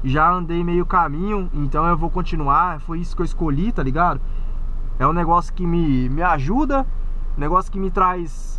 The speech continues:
coisas boas, velhos. É, muitas pessoas boas atrai também no meu canal, muitas pessoas,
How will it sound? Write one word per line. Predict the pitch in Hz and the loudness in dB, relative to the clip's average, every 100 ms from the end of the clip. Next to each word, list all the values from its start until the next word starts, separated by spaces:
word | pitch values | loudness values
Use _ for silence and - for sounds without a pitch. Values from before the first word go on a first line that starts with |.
| - | -2
coisas | - 160 175 123 | -2 0 0 0
boas, | 113 139 208 180 | 0 2 2 2
velhos. | 135 110 104 - - - - - - - - - | -2 -2 -2 -2 -2 -2 -2 -2 -2 -2 -2 -2
É, | 117 120 | -2 0
muitas | 131 175 196 | 0 0 0
pessoas | - 185 196 185 | 2 2 2 2
boas | 139 139 185 175 - - - - - - - - | 2 2 2 2 0 -2 -2 -2 -2 -2 0 0
atrai | 131 135 151 | 0 0 0
também | 151 143 151 | 0 -2 0
no | |
meu | 147 143 | 0 0
canal, | 143 123 147 | 0 2 2
muitas | 143 147 143 | 0 0 -2
pessoas, | 151 160 151 143 | -2 0 0 0